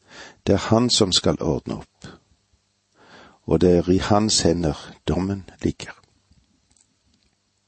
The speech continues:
Kanskje du ikke liker den sannhet at den milde Jesus er den som skal dømme. Vi har jo allerede sett at lammets vrede,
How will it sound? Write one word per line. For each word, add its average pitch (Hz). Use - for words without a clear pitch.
Kanskje 113
du 117
ikke 110
liker 107
den 110
sannhet 82
at 87
den 90
milde 87
Jesus 92
er 85
den 76
som -
skal 62
dømme. -
Vi 95
har 90
jo 117
allerede 92
sett -
at 78
lammets 95
vrede, 92